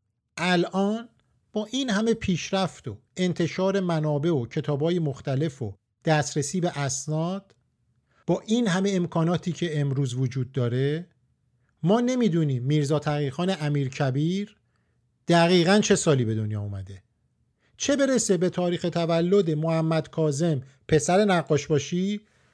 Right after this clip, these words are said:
یا حاجی بابا افشار، پسر یکی از صاحب منصبان قشون ایران در تبریز.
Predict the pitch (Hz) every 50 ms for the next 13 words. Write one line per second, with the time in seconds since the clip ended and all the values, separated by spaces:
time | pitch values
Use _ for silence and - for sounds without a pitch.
0 | _ _ 151 170 214 233 220 170 180 180 165 151 185 170 165 175 170 185 220 220
1 | 202 185 165 - - - - 185 185 190 202 214 220 214 214 _ _ _ _ _
2 | _ _ _ - - 170 151 - - 196 196 180 170 156 151 190 196 190 - 190
3 | 170 156 139 - - 175 165 143 151 151 147 151 147 143 139 - 156 147 139 160
4 | 165 151 135 135 135 - 139 131 131 - - 180 175 156 139 147 143 139 156 170
5 | 185 175 165 143 127 - 127 117 110 - 110 101 - - -